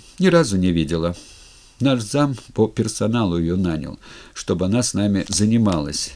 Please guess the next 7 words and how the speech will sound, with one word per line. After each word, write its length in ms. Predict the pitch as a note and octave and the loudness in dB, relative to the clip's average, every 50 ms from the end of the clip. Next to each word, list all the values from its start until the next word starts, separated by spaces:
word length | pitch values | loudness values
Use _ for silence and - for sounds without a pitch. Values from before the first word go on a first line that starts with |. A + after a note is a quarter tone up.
| - - | -10 -4
если 360 | E2+ F2 E2+ - - D2 - | -4 -4 -4 -4 -6 -8 -4
кому-то 420 | - A2+ G2 F2 E2+ E2 - F2+ | -2 -2 -2 -2 -4 -4 -4 -4
нужно. 460 | G2 F#2+ F2+ E2 - - D#2+ C2+ C2+ - - - - - - - - - - | -2 -2 -2 -4 -6 -8 -10 -10 -12 -14 -20 -20 -20 -20 -20 -20 -20 -2 0
И 80 | D#3 D#3+ | 0 2
карточки 640 | - A#2+ G#2+ G2 F2+ - - - - - - - F#2+ | 4 2 2 2 0 -4 -10 -10 -10 -8 -6 -6 -4
всем 380 | - - F2+ F2+ F2 E2+ D#2+ - - - - | -4 -2 -2 0 -2 -2 -4 -6 -12 -10 -4
раздал". 580 | F2+ G2 G2 F2+ D#2+ D2+ D#2+ D2+ D2 C#2+ C#2+ | -2 0 0 -2 -2 -4 -6 -6 -6 -6 -10